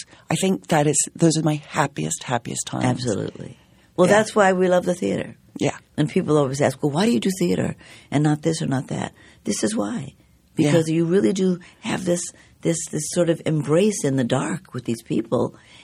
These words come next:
Speaker 2: and you hear from them.
Speaker 1: God, are we
Speaker 2: You know?
Speaker 1: lucky? We're
Speaker 2: We're so
Speaker 1: so
Speaker 2: lucky to be
Speaker 1: lucky.
Speaker 2: able to do that.
Speaker 1: Yeah.
Speaker 2: Now, I'll, I, here's something that's interesting, and I, and I think it's fun to talk about. Have, you have a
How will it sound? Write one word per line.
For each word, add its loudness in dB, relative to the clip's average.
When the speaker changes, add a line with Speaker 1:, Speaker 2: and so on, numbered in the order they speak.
Speaker 2:
and 2
you 2
hear 2
from 0
them. -4
Speaker 1:
God, -2
are 0
we 2
Speaker 2:
You 4
know? 4
Speaker 1:
lucky? 0
We're 2
Speaker 2:
We're 4
so 4
Speaker 1:
so 6
Speaker 2:
lucky 4
to -2
be 2
Speaker 1:
lucky. 4
Speaker 2:
able -2
to -4
do -2
that. -10
Speaker 1:
Yeah. -2
Speaker 2:
Now, 2
I'll, 0
I, -8
here's 0
something -2
that's -6
interesting, -10
and 0
I, 2
and 2
I 2
think -4
it's -8
fun -2
to -8
talk -6
about. -10
Have, 0
you 2
have 2
a 2